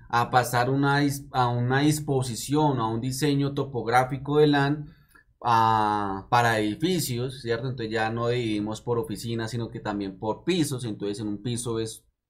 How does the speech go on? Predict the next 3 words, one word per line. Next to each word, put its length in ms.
un 220
piso, 480
eh, 640